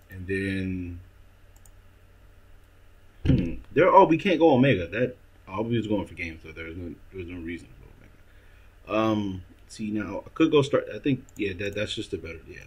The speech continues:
that's, that's obviously the better play. I completely did not realize that Stardust Charge Warrior was a card for some odd reason. Oh my god, that's so good.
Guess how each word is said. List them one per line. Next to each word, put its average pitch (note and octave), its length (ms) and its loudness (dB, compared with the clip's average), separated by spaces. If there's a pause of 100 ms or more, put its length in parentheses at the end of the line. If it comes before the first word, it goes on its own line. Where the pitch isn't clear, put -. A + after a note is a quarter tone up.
that's, F2 320 -16
that's E2+ 260 -18
obviously - 420 -18
the - 140 -20
better - 180 -20
play. - 140 -20 (180)
I G2+ 220 -8
completely G2 640 -2
did F#2+ 180 -12
not F#2 220 -10 (520)
realize F2+ 640 -4 (440)
that G#2 180 -6
Stardust D#3 400 2
Charge B2 240 4
Warrior F#2+ 260 -2
was F2 160 -10
a - 40 -18
card F2 340 -10
for D#2 80 -20
some D#2+ 160 -20 (120)
odd E2+ 100 -20
reason. G#2+ 360 -6
Oh A2 160 -6
my D#2 140 -10 (100)
god, D2 280 -20 (360)
that's C3 160 -6
so C3+ 180 -4
good. G#2 380 -8